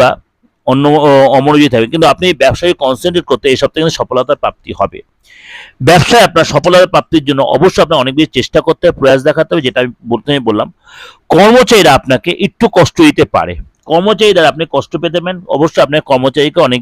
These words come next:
বেশি, মানে তার যা ডিমান্ড সেটা আপনাকে মেনটেন যদি করতে হয়, তাহলে কিন্তু আপনার ধনলাভ হবে। এই সপ্তাহে আপনার কিন্তু এক্সট্রা মা-, মানে ধনলাভ হওয়ার জায়গা রয়েছে। ভাই বোনের সাথে একটু কিন্তু আপনার মতভেদ হতে পারে, ভাই বোনের সাথে রিলেশনের জায়গাটা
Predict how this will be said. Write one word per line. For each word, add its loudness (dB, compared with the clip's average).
বেশি, -6
মানে 2
তার 4
যা 4
ডিমান্ড 0
সেটা 0
আপনাকে -4
মেনটেন 0
যদি 2
করতে -2
হয়, -4
তাহলে -2
কিন্তু -6
আপনার -6
ধনলাভ 2
হবে। -6
এই 2
সপ্তাহে 2
আপনার -4
কিন্তু -4
এক্সট্রা 0
মা-, 4
মানে 2
ধনলাভ 2
হওয়ার 4
জায়গা 2
রয়েছে। 2
ভাই 4
বোনের 2
সাথে 0
একটু -6
কিন্তু 2
আপনার -2
মতভেদ 2
হতে -2
পারে, -10
ভাই 4
বোনের 2
সাথে 2
রিলেশনের 0
জায়গাটা 2